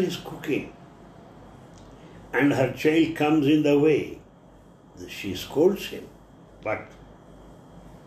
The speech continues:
while feeding the same child, she never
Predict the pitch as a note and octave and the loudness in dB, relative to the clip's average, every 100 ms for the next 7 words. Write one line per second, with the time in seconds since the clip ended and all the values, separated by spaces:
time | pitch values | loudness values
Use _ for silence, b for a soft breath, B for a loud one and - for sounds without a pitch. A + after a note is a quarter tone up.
0 | - - - - - C3 B2+ - G3 G3+ | -20 -20 -20 -6 0 0 -2 0 2 4
1 | G3+ F#3 D3 D#3+ D#3+ C#3 - G#2 F2+ F2 | 2 2 0 2 2 2 0 -2 -2 -8
2 | - - - - - A#2+ G#2+ A2 B2+ | -14 -20 -20 -20 -12 -8 -4 0 2